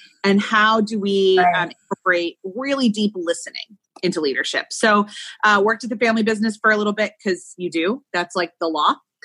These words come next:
Speaker 1: But then my dad's rule for both my brother and I was that we had to do other things before we would come back full time.
Speaker 2: Right.
Speaker 1: So mine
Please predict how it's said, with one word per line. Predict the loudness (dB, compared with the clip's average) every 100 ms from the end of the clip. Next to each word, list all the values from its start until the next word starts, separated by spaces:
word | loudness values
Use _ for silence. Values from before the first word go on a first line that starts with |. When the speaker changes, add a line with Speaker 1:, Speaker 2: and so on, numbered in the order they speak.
| -10 -8
Speaker 1:
But | 0
then | 2
my | 4
dad's | 4 2 0
rule | -4 -4 -2 -2
for | -2
both | 0 -2 -2
my | -4
brother | 0 -2 0 -4
and | -4 0
I | 0 0 -4 -8
was | -4 0 0 0
that | -4 -2
we | -8 0
had | 0 0
to | -2
do | -4 -2 0
other | 0 -2
things | -4 -14 -16
before | _ -4
we | 0
would | -2 -4
come | -8
back | -6 -6
full | -14
time. | -14 -14 -16 _ _ _ _ _
Speaker 2:
Right. | 0 2 2
Speaker 1:
So |
mine | 2